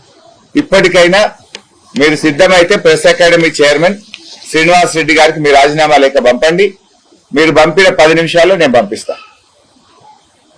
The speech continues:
ఇప్పుడు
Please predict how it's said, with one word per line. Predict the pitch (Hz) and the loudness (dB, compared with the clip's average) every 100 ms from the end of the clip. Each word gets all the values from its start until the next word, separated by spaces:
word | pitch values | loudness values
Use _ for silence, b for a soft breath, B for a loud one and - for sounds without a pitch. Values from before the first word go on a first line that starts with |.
| _ _ 330 _ _ _ _ _ 807 - - 330 339 - _ _ _ _ _ _ | _ _ _ _ _ _ _ _ -20 -20 -20 -20 -20 -20 _ _ _ _ _ _
ఇప్పుడు | 120 131 180 190 | -6 -2 0 -2